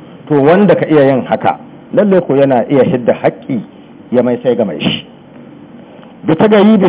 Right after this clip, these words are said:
shamsi, da fakar da rana ta ɓace, wa akasi zalika, da kishiyar haka, shi ko ya hassalar da hasken yini wurin duhun dare, shi ko bi idla'iha, da bugar da rana. Fala yazalu ahaduhuma magaluban wal aharu galiban.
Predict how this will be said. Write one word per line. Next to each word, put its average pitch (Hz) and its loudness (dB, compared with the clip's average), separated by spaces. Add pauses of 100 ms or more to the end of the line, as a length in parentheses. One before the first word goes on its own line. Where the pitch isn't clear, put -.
shamsi, 190 0
da 147 4
fakar 190 0
da 175 2
rana 175 4
ta 165 -2
ɓace, 143 -4 (380)
wa 131 0
akasi 170 0
zalika, 151 2
da 123 -2
kishiyar 147 -2
haka, 135 -2 (280)
shi 175 -2
ko 160 0
ya 135 2
hassalar 185 0
da 131 0 (260)
hasken 185 0
yini 185 2 (720)
wurin 185 2
duhun 151 0
dare, 147 2 (260)
shi 202 -2
ko 165 0
bi 180 0
idla'iha, 151 -2
da 143 0
bugar 139 0
da 131 0
rana. 120 -6 (1120)
Fala 156 4
yazalu 160 4
ahaduhuma 151 2
magaluban 147 2
wal 135 4
aharu 139 2
galiban. 127 2